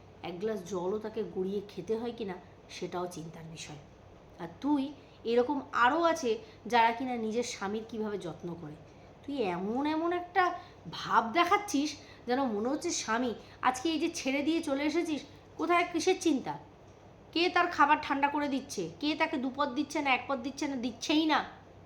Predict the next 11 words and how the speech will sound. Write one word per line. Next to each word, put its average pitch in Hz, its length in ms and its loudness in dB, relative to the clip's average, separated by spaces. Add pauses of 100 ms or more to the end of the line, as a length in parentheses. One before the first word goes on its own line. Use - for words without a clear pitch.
(140)
হ্যাঁ, 370 160 0 (760)
আজকে 233 360 0
এগুলো 240 320 0
বলে 220 360 4 (380)
ভিউয়ার্সদের 226 540 0
কাছে 240 220 -6
সিম্প্যাথি 226 640 -6
গেইন 175 280 0
করার 165 280 -6
একটা 240 340 -2 (360)
মানসিকতা, 170 760 -6